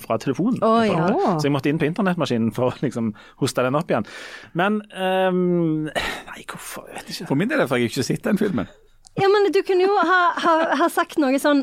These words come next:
Speaker 2: eh, "Å ja, den har jeg også kjempelyst til å se", eller "Jeg hater bare å sende", en eller annen
Speaker 4: Jeg, jeg
Speaker 2: form
Speaker 4: har
Speaker 2: for
Speaker 4: ikke lyst til å se den, jeg
Speaker 2: respons.
Speaker 4: vet ikke, visste ikke han har kommet ny film. Så det jeg eventuelt kunne ha svart var,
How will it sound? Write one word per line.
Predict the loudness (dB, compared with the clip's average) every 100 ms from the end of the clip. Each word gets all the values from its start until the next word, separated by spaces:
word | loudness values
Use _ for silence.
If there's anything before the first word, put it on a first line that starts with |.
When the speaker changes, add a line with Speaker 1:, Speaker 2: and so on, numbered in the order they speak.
| 0
Speaker 2:
eh, | 2 4 2 0 -10 0
"Å | 2
ja, | 4 4 2 -2 -8 _ _ 2
den | 4
har | 4
jeg | 4
også | 4 2 0
kjempelyst | 0 2 2 0
til | -6
å | 0
se", | 2 4 4 4
eller | 4 2 2
"Jeg | 2
hater | 4 2 -2 -2
bare | 0
å |
sende", | 2 0 2
en |
eller | 2 2 0 2
annen | 4
Speaker 4:
Jeg, | 2
jeg | 2
Speaker 2:
form | 0
Speaker 4:
har | 2
Speaker 2:
for | 2
Speaker 4:
ikke | 2
lyst | 2
til | 0
å |
se | 2
den, |
jeg | 0
Speaker 2:
respons. | 0
Speaker 4:
vet | -4
ikke, | -4
visste | -4 -2
ikke | 0
han | 0
har | -2
kommet | 0 0
ny | 2
film. | 0 0
Så | -2 -2 0 2
det | 0
jeg | 0 -2
eventuelt | 0 -2 -2
kunne | -2 0
ha | -2
svart | -2 -2 0
var, | 0